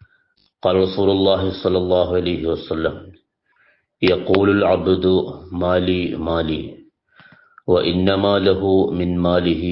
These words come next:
ثلاث: ما أكل فأفنى، أو لبس فأبلى، أو أعطى فاقتنى. ما سوى ذلك فهو ذاهب وتاركه للناس. റവാഹു മുസ്ലിം.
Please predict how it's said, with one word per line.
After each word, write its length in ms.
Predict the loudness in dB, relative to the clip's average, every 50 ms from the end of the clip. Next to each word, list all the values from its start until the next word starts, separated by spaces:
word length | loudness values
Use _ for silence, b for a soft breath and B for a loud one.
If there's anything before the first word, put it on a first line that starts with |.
| -4 -4 -4
ثلاث: 360 | -2 -2 0 0 0 -2 -2 -6 -8 -10 -12 -14 -20 -20 _ _ _ _ _ b b b b b b b b b b b _ -2
ما 420 | 0 2 2 2 0 0 0 -2
أكل 320 | -2 0 0 2 2 4 2 2 0 -2 -8 -14 -18 _ -20 -14 -4 -2
فأفنى، 580 | 0 2 2 0 -2 -2 -4 -2 -2 -2 -4 -6 -8 -14 -20 -20 _ _ _ b b b b b b b b b _ -2
أو 140 | 0 2 2
لبس 500 | 2 2 2 2 2 0 0 0 0 0
فأبلى، 1000 | 0 -2 -2 -6 -8 -4 -2 0 2 2 2 2 0 0 2 0 0 -2 -4 -10 -14 -18 -20 b b b b b b b b b b b b _ 0
أو 240 | 2 2 4 4 4
أعطى 600 | 4 4 2 2 0 -2 0 0 0 0 0 -2 -4 -4
فاقتنى. 600 | -4 -2 -2 -2 -4 -2 0 0 0 0 -2 -6 -6 -10 -14 -20 -20 _ _ _ _ _ _ _ _ _ _ _ _ -4
ما 180 | -2 0 0 0 0 0 0
سوى 240 | 2 2 4 4 4 4
ذلك 360 | 2 2 2 2 0 0 -2 -2
فهو 400 | -2 -2 -4 -4 -2 0 0 2
ذاهب 480 | 2 0 0 0 -2 -2 -4 -4 -4 -4 -4 -4 -6 -4 -4
وتاركه 760 | -4 -4 -2 -2 0 0 0 0 -2 -4 -2 -2 0 2 2 2
للناس. 680 | 2 0 -2 -2 -2 -2 -2 -4 -6 -6 -4 -4 -4
റവാഹു 540 | -2 -2 -2 0 0 0 2 0 -2 -2 -4
മുസ്ലിം. 600 | -6 -8 -10 -10 -12 -12 -12 -14 -16 -18 -20 -20